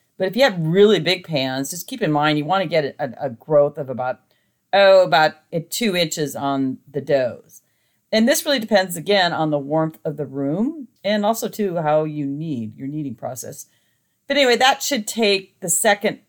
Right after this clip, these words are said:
rising should be about fifteen to forty minutes. And this is a, one of those loaves that you really are not gonna overproof. So if you let it sit out there for an hour, it's probably gonna be fine. You can underproof, which is gonna be a little bit shorter and denser.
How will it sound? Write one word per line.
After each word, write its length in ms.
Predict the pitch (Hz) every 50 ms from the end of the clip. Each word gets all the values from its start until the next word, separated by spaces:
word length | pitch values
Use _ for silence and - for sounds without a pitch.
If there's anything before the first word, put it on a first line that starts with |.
| _ _ -
rising 600 | 175 165 165 156 151 151 147 151 151 151 147 - -
should 260 | - - - 160 151 147
be 300 | 151 139 139 139 139 -
about 320 | - - 135 120 - _
fifteen 800 | - - 147 147 - - - - 151 131 127 131 127 127 127 120
to 80 | - 147
forty 320 | - _ 147 135 123 117
minutes. 640 | 117 127 139 139 127 - - _ - - - - - _ _ _ _ _ _ _ _ _ _ _ _ -
And 240 | 196 190 190 196 226
this 120 | 285 - -
is 220 | 233 208 - - -
a, 100 | 175 156
one 280 | 151 - 175 175 170
of 80 | 160 147
those 260 | 147 139 139 135 139
loaves 300 | 139 135 135 135 139 139
that 120 | 160 - -
you 100 | 151 156
really 160 | 190 180 156
are 40 | 139
not 160 | 131 123 120
gonna 180 | 131 120 117 110
overproof. 600 | - 135 135 131 117 110 - - 113 117 120 -
So 120 | - 135
if 140 | 131 - -
you 60 | 147
let 160 | 143 139 147
it 100 | 147 143
sit 140 | - - 143
out 160 | 147 131 127
there 120 | - 127 123
for 120 | - 123
an 100 | 120 120
hour, 380 | 117 127 127 127 127 127 113 113
it's 140 | 120 - -
probably 260 | - 127 123 120 117
gonna 180 | 113 113 110
be 120 | 101 107 -
fine. 520 | - - 139 123 110 104 - 53 - _ _ _ _ _ _ _ _ _ _ _ _ _ _ _ _ _ _
You 140 | - 170 151
can 320 | 147 - 233 247 247 226 -
underproof, 640 | 196 214 220 208 196 - - 185 165 151 151 151
which 140 | 160 151 -
is 120 | 165 -
gonna 180 | - 165 147 143
be 140 | 139 147 147
a 60 | 143
little 100 | 147 131
bit 180 | 139 117 -
shorter 360 | - - 156 139 139 135 139 131
and 160 | 123 120 117
denser. 580 | 135 127 127 135 - - 175 165 165 165 -